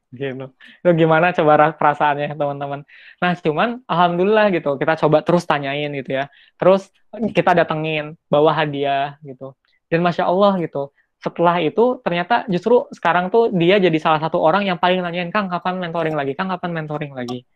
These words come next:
Gitu. Nah, jadi tadi ya, posisikan diri kita sebagai, eh, murabi, sebagai mentor gitu. Sebelum menjadi ustadz gitu ya.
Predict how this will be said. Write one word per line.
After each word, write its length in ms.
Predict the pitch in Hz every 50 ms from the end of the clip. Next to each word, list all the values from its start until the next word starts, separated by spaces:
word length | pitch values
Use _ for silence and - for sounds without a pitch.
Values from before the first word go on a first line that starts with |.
| _ _
Gitu. 260 | _ 139 139 - 135 135 - _ - - - - _
Nah, 80 | - 135
jadi 140 | 131 143 151 160 156
tadi 80 | 156 156 147
ya, 40 | 143
posisikan 480 | - 151 143 - 135 156 147 175 170 170
diri 160 | 156 147 143
kita 240 | 135 147 147 - 170
sebagai, 480 | 170 - 156 135 139 139 160 175 196 196
eh, 480 | _ _ _ _ - - 131 135 135
murabi, 540 | 131 135 151 143 139 131 131 139 170 185 -
sebagai 260 | - 165 156 139 139 147 147
mentor 400 | 151 156 160 180 175 170 151 131
gitu. 260 | 127 - 135 131 147 156 _ _ _
Sebelum 560 | _ - 160 156 151 170 185 185 190 233 202
menjadi 320 | 190 160 143 135 143 143 160
ustadz 400 | 170 160 - - 185 185 - 160
gitu 160 | 147 156 135
ya. 160 | 135 135 147